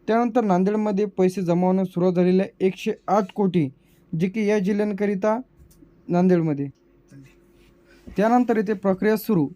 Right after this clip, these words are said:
त्यानंतर पुणेमध्ये चौऱ्याऐंशी कोटी, सोलापूरमध्ये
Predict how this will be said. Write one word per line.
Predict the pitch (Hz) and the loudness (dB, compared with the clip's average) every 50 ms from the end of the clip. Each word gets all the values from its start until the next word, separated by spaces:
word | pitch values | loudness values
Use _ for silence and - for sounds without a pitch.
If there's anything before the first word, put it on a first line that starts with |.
| _ - | _ -2
त्यानंतर | 196 220 226 240 233 220 247 240 | -2 0 0 0 0 0 0 -2
पुणेमध्ये | 233 - - 175 190 202 220 226 214 208 180 190 196 214 - _ _ _ _ _ _ _ _ - - | 0 0 2 2 4 4 4 2 2 2 2 0 0 -2 -6 _ _ _ _ _ _ _ _ -2 2
चौऱ्याऐंशी | 196 190 190 202 220 233 233 - - 247 | 4 4 4 4 4 2 2 2 0 -2
कोटी, | - - 185 170 - 151 135 135 143 _ _ _ _ _ _ | 0 2 0 0 2 0 -2 -4 -4 _ _ _ _ _ _
सोलापूरमध्ये | - - 165 170 190 208 208 233 233 226 226 220 196 202 220 214 | -6 -2 2 2 2 2 2 2 0 0 0 0 0 0 -2 -2